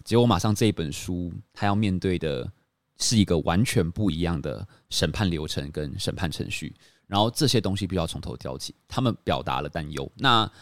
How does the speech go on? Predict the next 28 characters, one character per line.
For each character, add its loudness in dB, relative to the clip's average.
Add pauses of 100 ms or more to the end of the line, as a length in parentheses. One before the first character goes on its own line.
(120)
必 2
须 4
说， 4
从 0 (300)
最 10
近 6
几 0
起 -4
的 -4
国 -4
民 0
法 -4
官 -2
引 -10
发 -4
的 -2
争 0
议 0
来 -6
看， -6 (120)
他 2
们 6
的 6
担 0
忧 0
确 0
实 -4
是 -4